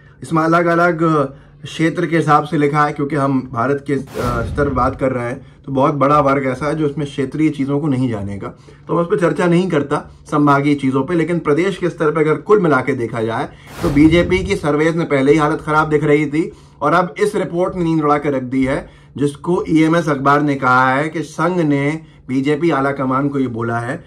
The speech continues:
एक सौ सत्ताईस में से साठ सीटों पर बगावत से बिगड़ेगा खेल। बाकी बीजेपी के नेता क्या खेल करेंगे, क्या खेल बिगाड़ेंगे, ये आप अच्छे से पहचानते हैं।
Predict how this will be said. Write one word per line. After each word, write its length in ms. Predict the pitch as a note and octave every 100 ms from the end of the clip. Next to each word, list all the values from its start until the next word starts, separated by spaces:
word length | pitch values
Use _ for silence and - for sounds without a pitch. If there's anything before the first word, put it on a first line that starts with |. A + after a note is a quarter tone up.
| - -
एक 140 | C#3+ C#3+
सौ 140 | D3+
सत्ताईस 500 | C#3+ D3 D3+ F3 -
में 260 | D#3 D3+ E3
से 360 | D#3+ - F3
साठ 520 | F3 - D3 E3 G3 G3+
सीटों 380 | - D#3 D#3 C#3+
पर 180 | C#3+
बगावत 460 | D#3 C3 B2 B2+ C3
से 180 | - E3+
बिगड़ेगा 440 | B2+ A2+ A2 G#2
खेल। 300 | G2 G#2 F2 - - - - - -
बाकी 340 | C3+ D3 F3+
बीजेपी 420 | F3 D#3+ E3 E3+
के 120 | E3
नेता 340 | D3+ D3 C#3+ E3+
क्या 320 | E3 D3 D#3
खेल 300 | D#3+ D3+ D#3
करेंगे, 400 | D3+ D3 D3+ D3+ - - - -
क्या 140 | D3
खेल 280 | - D#3 D3+
बिगाड़ेंगे, 480 | B2+ C3+ D3+ D#3 D#3+
ये 80 |
आप 200 | E3 D3
अच्छे 260 | A#2 - C3
से 80 | A#2+
पहचानते 520 | A2 G#2 G#2+ G2+ G2+
हैं। 160 | G2